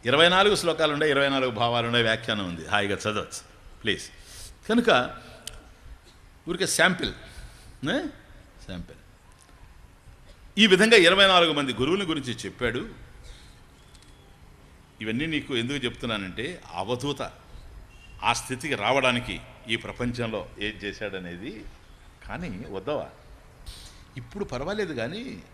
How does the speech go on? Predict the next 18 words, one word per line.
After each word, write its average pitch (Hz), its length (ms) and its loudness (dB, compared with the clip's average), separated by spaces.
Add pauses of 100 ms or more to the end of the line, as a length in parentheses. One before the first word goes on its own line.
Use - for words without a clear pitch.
(260)
ఈ 165 40 -6
కలియుగం 302 500 2
స్టార్ట్ - 360 0
అయితే 190 200 -2
మాత్రం 151 340 -8
కొద్దిగా 117 840 -4
పరిస్థితి 131 320 -6
మారేటట్టుంది. 92 720 -6 (960)
కలియుగం 165 680 -2 (880)
స్టార్ట్ 110 400 -10
అయితే 120 600 -8 (1500)
జటిలమైనటువంటి 170 1080 -2
ఆధ్యాత్మిక 143 880 -4
విషయాలు 131 580 -4 (160)
చర్చించే 120 600 -8
వాళ్ళు 117 340 -4 (140)
చాలా 113 440 -2
తక్కువైపోతారు. 113 840 -4